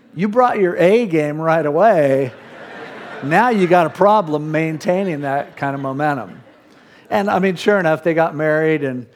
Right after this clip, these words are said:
you know, within, like, six months, she called me crying and, and said, "He doesn't love me anymore." And I go, "He loves you. You just wore him out. He overdid it in the beginning." <laughs> I go, I said, "Lighten up a little. Don't,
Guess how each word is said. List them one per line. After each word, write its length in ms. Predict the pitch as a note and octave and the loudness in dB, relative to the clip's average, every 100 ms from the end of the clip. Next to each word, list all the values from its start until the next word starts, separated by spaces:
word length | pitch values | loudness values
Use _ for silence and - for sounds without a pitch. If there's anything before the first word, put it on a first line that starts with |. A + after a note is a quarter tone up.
| _ _ | _ _
you 120 | C#3+ | -6
know, 140 | C#3+ C#3+ | -4 -2
within, 400 | C#3+ C#3 D3+ D3 | -2 -2 -4 -2
like, 240 | C#3 C3 | -4 -6
six 320 | - C#3+ - | -8 -8 -8
months, 320 | C3+ D3 C#3+ | -6 -6 -6
she 140 | - C3 | -10 -12
called 320 | - C3+ C3+ | -4 -4 -4
me 120 | C#3 | -6
crying 600 | - C#3 B2+ B2+ B2+ B2+ | -10 -6 -6 -6 -8 -10
and, 240 | B2 A#2 A2+ _ _ _ | -10 -12 -16 _ _ _
and 240 | - A#2 A#2+ | -14 -12 -10
said, 260 | - B2 | -8 -6
"He 100 | B2+ | -6
doesn't 320 | A#2+ A#2+ A#2+ A#2+ | -6 -8 -8 -6
love 240 | B2 A2 | -6 -6
me 180 | A#2 A2+ | -10 -12
anymore." 800 | G#2 G#2+ A2 A2 G#2 G#2+ A#2+ G#2+ _ _ _ _ _ | -12 -12 -10 -10 -10 -10 -12 -16 _ _ _ _ _
And 100 | E3 | -6
I 80 | F3+ | -2
go, 280 | F3 E3 D3 - - - _ _ _ _ | 0 0 0 -6 -18 -20 _ _ _ _
"He 160 | G#3 | -8
loves 500 | G3+ C3+ D3+ F3 D#3 | -6 -2 0 0 -2
you. 120 | B2+ B2+ | -6 -4
You 140 | D3 | -4
just 180 | E3 E3+ | -6 -6
wore 280 | E3+ F#3+ F3 | -4 -2 -2
him 120 | C#3 | -2
out. 360 | E3 G#3 B2+ | 0 0 -2
He 100 | B2+ | -4
overdid 560 | C#3 E3 D#3 B2+ E3 G3 | -2 -2 -4 -2 2 2
it 80 | F3+ | 2
in 100 | E3 | -2
the 60 | |
beginning." 1000 | C3+ C#3+ A#2+ D#3+ F#3 A3+ G#3+ F#3 F3+ F3 F3 | -4 -4 -2 0 2 2 0 -2 -2 -4 -8
<laughs> 0 | - - - - - - | -14 -16 -16 -16 -14 -12
I 300 | - - - | -12 -12 -12
go, 220 | C#3+ D3+ - - - - - | -12 -12 -20 -20 -20 -20 -12
I 100 | E4+ | -6
said, 140 | C#4+ F#3 | 0 2
"Lighten 420 | F3 A3 D4+ B3 | 4 2 2 0
up 220 | A3 E4+ | 0 2
a 40 | G#4+ | 0
little. 300 | G#3 D#3 D3+ | 2 2 2
Don't, 300 | F3 G3 | 0 -2